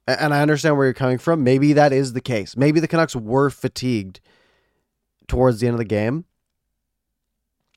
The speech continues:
Then go work on your cardio. You are N H L hockey players who are playing, you know, the best players played twenty-two, twenty-three minutes. Lots, that's in overtime, though, right? Two minutes each in overtime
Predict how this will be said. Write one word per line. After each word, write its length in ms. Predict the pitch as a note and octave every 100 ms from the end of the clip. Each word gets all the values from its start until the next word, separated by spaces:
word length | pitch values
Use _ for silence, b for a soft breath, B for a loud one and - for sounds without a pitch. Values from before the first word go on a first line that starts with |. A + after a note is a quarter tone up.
| _ - - _
Then 200 | B2 D3+
go 220 | C#3+ F#3
work 380 | G3 A#2+ D#3 F3+
on 140 | F#3+
your 120 | F3+ D#3
cardio. 480 | - B2 C#3+ G2 - - _ b b b -
You 160 | D#3
are 180 | E3 C#3+ B2
N 140 | C#3
H 220 | F3+ -
L 180 | E3+ D#3
hockey 340 | C#3+ B2+ B2+ B2+
players 580 | - F2+ F2+ C#3+ - _ _ _ _ _ _ _ _ _ _ _ _
who 120 | C#3
are 140 | D3 C#3
playing, 580 | - D3+ C#3+ C3+ B2+ - _ _ _ _
you 120 | C#3
know, 100 | A#2
the 100 | A2
best 300 | A#2+ C#3+ D3
players 300 | - D3+ C#3+
played 340 | - C3+ C3 A#2+
twenty-two, 400 | - C3 B2+ C3
twenty-three 320 | - B2+ C3
minutes. 340 | A#2 A2 -
Lots, 280 | A#2 G#2+ A2
that's 200 | C#3 C3
in 60 | C3
overtime, 520 | D3+ C3+ - A2+ G2+
though, 140 | G2
right? 260 | A#2 A#2 A2
Two 120 | -
minutes 240 | A#2 A2+ A#2
each 140 | G#2
in 100 | G#2+
overtime 500 | A2 G#2+ A2 G#2+ A#2